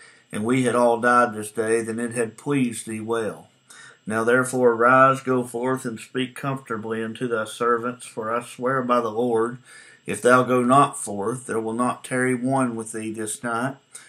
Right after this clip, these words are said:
that thou will be worse unto thee than all the evil that befell thee from the youth until now."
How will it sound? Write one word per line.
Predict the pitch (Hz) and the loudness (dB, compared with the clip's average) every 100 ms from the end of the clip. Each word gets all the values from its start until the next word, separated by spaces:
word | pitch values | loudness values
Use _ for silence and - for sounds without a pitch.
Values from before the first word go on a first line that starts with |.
| _ _ _ | _ _ _
that | - 95 | -6 -4
thou | 120 120 | 2 2
will | 127 | 2
be | 117 123 | 2 0
worse | 120 120 135 143 139 | 2 2 2 2 0
unto | 123 | -2
thee | 120 120 131 135 | -2 -2 -2 -2
than | 123 | -2
all | 120 127 | -2 0
the | 120 104 | -2 -2
evil | 131 131 131 | 0 0 0
that | 127 113 | -2 -4
befell | 117 - 123 131 | -10 -4 -2 0
thee | 123 131 | -2 -4
from | 127 113 | -6 -8
the | 113 | -8
youth | 113 120 135 139 | -4 -2 -2 -2
until | 127 120 131 120 | -4 -4 -4 -4
now." | 120 110 85 | -6 -8 -12